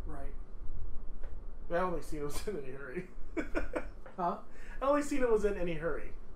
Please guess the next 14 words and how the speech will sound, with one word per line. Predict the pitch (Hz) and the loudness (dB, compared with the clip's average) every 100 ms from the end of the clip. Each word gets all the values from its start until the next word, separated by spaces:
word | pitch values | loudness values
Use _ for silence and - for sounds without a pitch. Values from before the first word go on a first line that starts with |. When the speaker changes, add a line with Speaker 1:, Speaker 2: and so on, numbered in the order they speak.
| - - - - - - - | -6 -6 -6 -6 -4 -2 0
Speaker 2:
And | 381 | -2
it | 381 | 2
was, | 370 - | 2 4
I | - 403 | 4 6
liked | 403 440 427 | 4 2 2
it. | - | 0
I | - | -2
thought | 285 381 | -2 2
it | 415 | 2
was | 381 | 2
a | 330 | 0
good | - 359 | 0 -2
WrestleMania | 311 381 359 349 359 359 359 | 0 -2 -2 0 2 2 2
moment. | 370 370 - - | 2 2 2 0